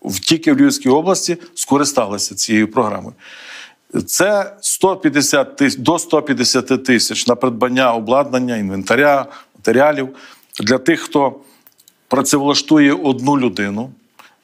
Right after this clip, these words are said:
на три роки дається цей грант, одну людину працевлаштує, до двісті п'ятдесят тисяч —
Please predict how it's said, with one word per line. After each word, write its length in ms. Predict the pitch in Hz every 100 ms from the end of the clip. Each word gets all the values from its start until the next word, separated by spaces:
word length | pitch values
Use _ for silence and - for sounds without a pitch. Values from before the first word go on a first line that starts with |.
| _ _
на 100 | 143
три 200 | 151 185
роки 280 | 156 - 117
дається 420 | 107 110 107 104
цей 220 | - 120
грант, 460 | 98 98 98 147 - _ _ - - - - _ _ _ _
одну 260 | 127 123 151
людину 300 | 143 147 151
працевлаштує, 580 | 151 143 151 - 165 143
до 220 | 113 175
двісті 360 | 185 202 -
п'ятдесят 500 | 190 180 180 - 180
тисяч — 420 | 180 180 185 180